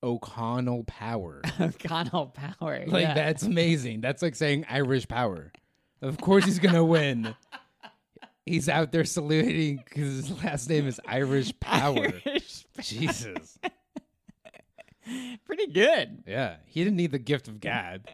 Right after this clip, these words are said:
Speaker 1: He just needed his fucking last name.
Speaker 2: Do you wanna, uh, see the origins here, or we could go to legend or the ritual of making out with the stone?
Speaker 1: Yeah, let's go into the
Speaker 2: Different
Speaker 1: ri-,
Speaker 2: Disney movie.
Speaker 1: ritual.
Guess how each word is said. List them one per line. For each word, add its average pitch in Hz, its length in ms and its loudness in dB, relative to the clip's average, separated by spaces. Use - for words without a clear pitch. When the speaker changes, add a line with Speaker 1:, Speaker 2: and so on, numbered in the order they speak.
Speaker 1:
He 117 100 -14
just 107 220 -10
needed 131 280 -4
his 110 160 -10
fucking 117 320 -10
last 104 240 -10
name. 101 320 -10
Speaker 2:
Do 180 120 -4
you 196 80 0
wanna, 240 420 -4
uh, 151 60 -16
see 208 260 -2
the 170 220 -4
origins 214 560 2
here, 202 460 -2
or 151 580 0
we 156 160 -4
could 151 160 -6
go 147 180 0
to 131 180 -6
legend 120 800 -6
or 180 200 4
the 165 120 -4
ritual 123 720 -4
of 123 100 -12
making 135 440 -6
out 131 240 -6
with 135 260 -10
the 135 80 -12
stone? 120 600 -8
Speaker 1:
Yeah, 185 180 -8
let's 135 160 -12
go 147 120 -6
into 151 120 4
the 233 60 8
Speaker 2:
Different 190 220 0
Speaker 1:
ri-, 139 40 0
Speaker 2:
Disney 131 380 0
movie. 120 360 -4
Speaker 1:
ritual. 110 480 -4